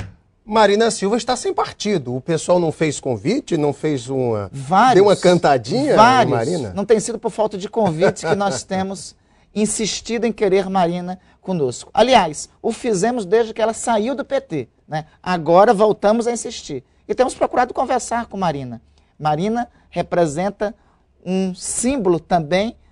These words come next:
Speaker 2: do que vocês construíram aqui no Acre, dessa segunda revolução acreana construída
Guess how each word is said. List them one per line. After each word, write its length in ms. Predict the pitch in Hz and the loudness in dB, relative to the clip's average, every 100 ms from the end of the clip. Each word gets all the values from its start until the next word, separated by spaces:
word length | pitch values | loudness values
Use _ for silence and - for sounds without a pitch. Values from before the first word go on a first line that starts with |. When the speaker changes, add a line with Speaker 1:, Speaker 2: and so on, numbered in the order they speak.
| _ _ | _ _
Speaker 2:
do 160 | 185 | -8
que 120 | 185 233 | -8 -6
vocês 320 | 202 - - | -6 -6 -8
construíram 720 | 240 - 214 196 240 214 156 | -8 -4 -4 -2 -2 -2 -2
aqui 240 | 151 - | -10 -6
no 160 | 170 156 | -2 -2
Acre, 340 | 131 - 135 - _ - | -2 -6 -20 -20 _ -2
dessa 320 | 147 156 - | 0 0 -6
segunda 600 | - 175 156 226 269 180 | -6 -4 -2 -2 0 -2
revolução 600 | 175 160 165 156 185 190 | 0 -2 -2 -4 -6 -6
acreana 640 | 175 175 165 196 202 156 _ _ _ | -6 -4 -4 -2 -4 -8 _ _ _
construída 640 | 180 175 - 175 165 156 | -8 -8 -4 -2 0 -2